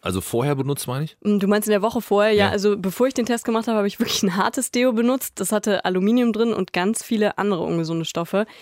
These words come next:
Speaker 2: Die Deos, die ich jetzt verwendet habe, die habe ich alle gegengecheckt bei codecheck punkt de. Das ist so eine Seite im Netz, auf der man Inhaltsstoffe überprüfen kann.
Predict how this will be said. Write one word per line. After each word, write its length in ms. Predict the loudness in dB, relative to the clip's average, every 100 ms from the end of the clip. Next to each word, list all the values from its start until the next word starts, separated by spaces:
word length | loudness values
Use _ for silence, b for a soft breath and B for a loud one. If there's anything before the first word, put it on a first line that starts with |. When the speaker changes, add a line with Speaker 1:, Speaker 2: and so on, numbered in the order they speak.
| B B B B 2
Speaker 2:
Die 320 | 4 6 4
Deos, 260 | 2 2 2
die 100 | 0
ich 80 | 2
jetzt 160 | 0
verwendet 340 | 0 0 0 0
habe, 140 | 0
die 100 | 0
habe 100 | 0
ich 140 | 0
alle 140 | 0 0
gegengecheckt 680 | 0 -2 -2 -2 -4 -4 -2
bei 120 | -2
codecheck 480 | 0 -2 0 -2 0
punkt 40 |
de. 200 | -2 0
Das 160 | 0 -2
ist 140 | -2
so 60 | 0
eine 120 | 2
Seite 300 | 2 0 0
im 80 | 0
Netz, 240 | 0 -2
auf 160 | -8 -6
der 140 | -2
man 300 | 0 2 0
Inhaltsstoffe 640 | 0 2 2 0 -2 -4 -2
überprüfen 500 | -2 -2 -4 -4 -4
kann. 240 | -2 -2